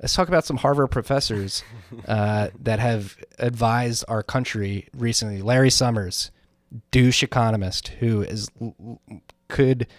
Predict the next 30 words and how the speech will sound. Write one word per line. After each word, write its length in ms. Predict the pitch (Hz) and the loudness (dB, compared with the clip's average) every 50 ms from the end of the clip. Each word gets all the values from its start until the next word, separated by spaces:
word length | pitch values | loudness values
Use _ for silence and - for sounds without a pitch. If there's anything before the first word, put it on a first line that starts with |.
| _ _ _ _ _ _ - - - | _ _ _ _ _ _ -12 -2 2
be 380 | 135 123 117 113 113 110 - _ _ | 2 4 4 4 2 2 -2 _ _
one 300 | - 135 135 120 123 123 | -12 -4 2 4 4 4
of 80 | 120 | 6
the 60 | 120 117 | 4 4
main 300 | 113 113 117 120 123 123 | 4 4 4 4 2 0
factors 480 | - - 117 120 117 - - 107 101 | 2 2 2 2 2 0 0 -2 -2
of 120 | 107 104 101 | -2 -2 0
why 320 | 107 107 107 107 107 107 | 0 0 2 0 0 -2
we're 300 | 98 101 107 104 104 104 - | -2 -4 -4 -4 -4 -6 -4
in 360 | - 120 117 113 113 107 107 - _ - _ _ - | -2 0 2 2 2 0 -2 -4 _ -20 _ _ -6
a 60 | - | 2
precarious 540 | - 120 113 - 127 120 117 113 113 110 104 | 2 2 4 4 4 6 6 6 4 4 2
situation 580 | - 110 - - 110 107 107 104 101 - 110 98 | 0 0 0 -2 0 0 0 0 0 -2 -2 -4
as 220 | 98 107 107 110 | -4 -4 -4 -4
we 80 | 107 101 | -2 2
are, 440 | 110 110 107 104 98 98 98 101 - _ _ _ - - | 4 6 6 6 4 4 0 -2 -6 _ _ _ -10 -6
uh, 280 | 120 110 98 98 98 | -4 -4 -2 -4 -4
from, 380 | 90 - 117 110 104 104 - - _ _ - | -6 -4 -4 -4 -4 -4 -8 -10 _ _ -4
um, 500 | 123 113 104 101 98 95 92 98 131 - - - _ _ - | -2 -2 -2 -2 -2 -4 -4 -6 -8 -10 -14 -20 _ _ -4
an 140 | - 117 113 | 0 2 2
economic 420 | 110 - 113 107 104 104 101 - | 2 2 2 0 0 0 -2 -4
standpoint, 460 | - - 101 92 - - 92 - - _ _ _ _ - | -6 -8 -8 -8 -6 -8 -8 -10 -10 _ _ _ _ -10
friends 280 | - - 117 110 101 - | -2 2 2 2 2 0
with 120 | 104 - | -4 -4
Jeffrey 280 | - 98 95 - - - | -4 -8 -6 -6 -8 -8
Epstein. 460 | - - - - - - - - - _ _ _ _ _ _ _ _ _ - | -10 -10 -10 -12 -12 -12 -14 -16 -18 _ _ _ _ _ _ _ _ _ 0
Pinker, 440 | - 147 139 131 - 120 92 85 - _ _ _ _ _ _ _ _ | 2 2 2 2 2 0 -2 -2 -6 _ _ _ _ _ _ _ _
another 600 | - 110 117 117 117 120 117 120 113 110 107 - _ _ _ _ _ _ _ - | -4 -2 2 4 4 4 6 4 4 2 0 -2 _ _ _ _ _ _ _ -12
psychologist 880 | - - - 120 107 - - 117 117 117 113 104 107 104 101 - - - | -6 -2 0 0 2 2 4 6 6 6 4 4 0 -2 -2 -2 -6 -8
from, 520 | - - - 117 110 104 104 101 98 101 | -8 -2 0 0 2 2 0 -2 -4 -6